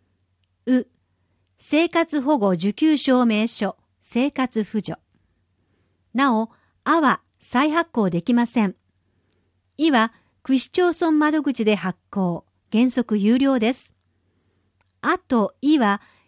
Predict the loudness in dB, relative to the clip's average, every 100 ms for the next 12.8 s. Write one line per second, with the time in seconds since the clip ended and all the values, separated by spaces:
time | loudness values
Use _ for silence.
0 | _ 0 2 2 0 0 -2 0 0 2
1 | 0 0 0 0 2 2 0 0 -2 -4
2 | -4 -2 0 0 0 0 0 0 0 0
3 | 0 0 -2 -4 _ _ _ _ 0 0
4 | 2 2 2 2 2 2 0 0 0 0
5 | 0 -2 0 0 2 0 -2 -2 0 0
6 | 0 -2 -2 -2 -2 -2 -4 -6 -10 _
7 | _ _ _ _ _ _ _ _ _ -4
8 | 0 0 -2 -8 _ _ -6 -2 0 -2
9 | -2 -4 -2 0 0 0 0 0 2 0
10 | -2 -4 0 2 2 2 0 0 2 2
11 | 2 0 2 2 0 -4 -12 -2 0 0
12 | 0 -2 -2 -2 -2 -4 -6